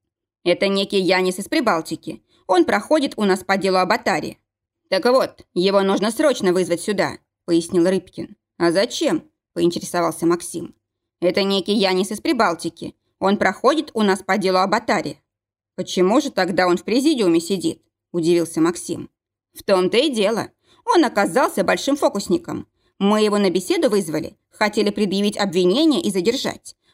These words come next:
А он, используя свои связи, уселся в президиум». «Должно быть, крутые у него связи». «Он раньше состоял на должности советника по общим вопросам в администрации президента. У него и корочки ещё остались.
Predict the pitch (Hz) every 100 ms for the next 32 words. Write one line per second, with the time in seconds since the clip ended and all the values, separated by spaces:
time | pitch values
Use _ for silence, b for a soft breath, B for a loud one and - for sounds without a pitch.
0 | - 370 381 302 240 - 214 196 190 190
1 | 185 175 180 285 285 - - - 220 -
2 | 196 202 190 262 294 240 160 160 151 -
3 | _ _ _ _ _ 175 175 185 180 190
4 | 185 196 - 349 - 196 185 208 262 294
5 | 214 156 - - _ _ _ _ _ 180
6 | 190 196 285 381 202 - - 208 196 180
7 | 180 196 208 180 190 180 185 190 180 185
8 | 185 185 196 196 190 - 180 175 185 254
9 | - 202 185 185 196 - 190 - 185 196
10 | 269 277 160 - - - b b b -
11 | 196 185 226 254 330 330 - 175 180 185
12 | 180 - 196 - - -